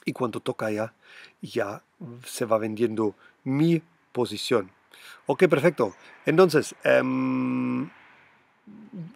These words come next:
si tú no tienes experiencia en trading, yo te recomiendo, quédate en este momento todavía mirando, porque, pues, no se sabe. Puede ser que Bitcoin todavía, em, hasta los ocho mil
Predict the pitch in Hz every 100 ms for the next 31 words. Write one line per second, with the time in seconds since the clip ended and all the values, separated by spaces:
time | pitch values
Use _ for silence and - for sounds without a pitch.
0 | - - 151 208 214 190 196 190 165 -
1 | 156 151 156 156 - 139 139 135 - 117
2 | 143 143 135 131 127 120 127 - _ _
3 | _ _ _ _ - 165 165 - 147 143
4 | - _ _ _ _ _ _ _ 147 135
5 | - 156 131 127 120 - 117 113 123 120
6 | _ - _ - 135 160 165 156 156 156
7 | 160 - - - 135 120 - 147 135 127
8 | - 110 131 120 - 123 120 117 - 156
9 | 202 208 - 160 139 127 120 - 135 120
10 | - 113 117 117 - - - _ - 113
11 | 117 113 113 135 _ _ - 113 117 110
12 | - - 117 151 123 123 113 107